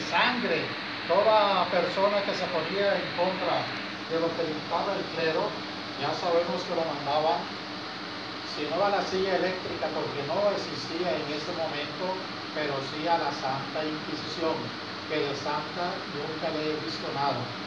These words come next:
Y ahí encontrábamos personas así, horripilantes como el doctor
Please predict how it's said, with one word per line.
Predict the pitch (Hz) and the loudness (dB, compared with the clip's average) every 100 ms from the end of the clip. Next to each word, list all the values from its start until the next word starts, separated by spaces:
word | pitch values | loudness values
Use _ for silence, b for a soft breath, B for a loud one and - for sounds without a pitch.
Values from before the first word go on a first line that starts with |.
| - - - - - | -8 -8 -8 -8 -8
Y | 139 143 | -2 0
ahí | 160 202 | 2 2
encontrábamos | 196 - 170 156 151 180 180 175 170 - - | 2 0 -2 -2 0 2 2 0 -2 -2 -2
personas | 143 135 160 180 185 - | -2 -2 -2 -2 0 -2
así, | - - 156 - - - - - - - - - - - 147 | -4 -2 -2 -4 -4 -8 -8 -8 -8 -8 -8 -8 -8 -4 0
horripilantes | 156 160 165 170 156 165 202 208 - | 2 2 2 0 0 0 0 -2 -4
como | 170 151 143 | -4 -2 -2
el | |
doctor | 139 143 - | -4 -4 -2